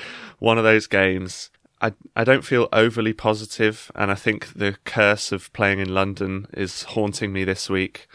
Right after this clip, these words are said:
um, and I'm struggling to see how we're gonna get a win. Um, absolutely, I'd take a draw, but I th-, yeah, I think it's gonna be pretty low scoring, um, maybe nil-nil or maybe one nil either way.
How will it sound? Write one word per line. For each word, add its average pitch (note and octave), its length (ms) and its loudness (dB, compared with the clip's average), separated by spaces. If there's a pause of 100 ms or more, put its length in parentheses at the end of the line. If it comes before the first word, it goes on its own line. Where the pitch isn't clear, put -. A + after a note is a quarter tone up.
(140)
um, F#2+ 460 0
and G2+ 100 -6
I'm F#2+ 120 -6
struggling G2 420 -2
to F#2+ 100 -14
see F#2 440 -4 (240)
how G2+ 220 0
we're F#2+ 100 0
gonna F#2+ 180 -4
get F#2 200 -2
a F#2+ 60 -4
win. G2+ 340 0 (280)
Um, F#2+ 640 -2 (260)
absolutely, G2+ 520 -2
I'd F#2 100 -2
take - 240 -2
a G2+ 40 -10
draw, G2 300 2
but - 240 -6
I G2 120 -2
th-, - 160 -12
yeah, F2+ 220 -4
I F2+ 40 -6
think G#2+ 240 -10
it's G2 80 -10
gonna G2 160 -8
be F#2+ 100 -6
pretty G#2 380 -2
low F#2+ 160 2
scoring, F#2 640 0 (340)
um, F#2 460 -2
maybe F#2+ 240 0
nil-nil F#2 840 0 (140)
or F#2+ 120 -10
maybe F2+ 580 -4
one F#2+ 260 -4
nil F2+ 180 0
either F2+ 240 -4
way. F2+ 280 -2